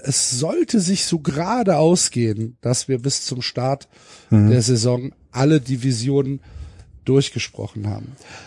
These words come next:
Speaker 1: An euch, liebe Hörer, vielen Dank fürs Zuhören. Wie immer, Kommentare sind gern gesehen in den sozialen Medien,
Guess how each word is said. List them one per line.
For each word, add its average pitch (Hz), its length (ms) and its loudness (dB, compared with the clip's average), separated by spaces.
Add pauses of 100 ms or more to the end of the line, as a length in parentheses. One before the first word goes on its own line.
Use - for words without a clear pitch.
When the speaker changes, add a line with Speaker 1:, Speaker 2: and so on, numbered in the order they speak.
(200)
Speaker 1:
An 170 180 4
euch, 240 260 4
liebe 220 240 4
Hörer, 202 280 6
vielen 196 280 2
Dank 185 220 2
fürs - 300 -2
Zuhören. 214 520 2
Wie 156 120 -2
immer, 175 340 0
Kommentare 156 840 0
sind 147 560 -2
gern 165 300 4
gesehen 143 420 2
in 131 140 -4
den 127 160 -2
sozialen 117 480 0
Medien, 123 400 0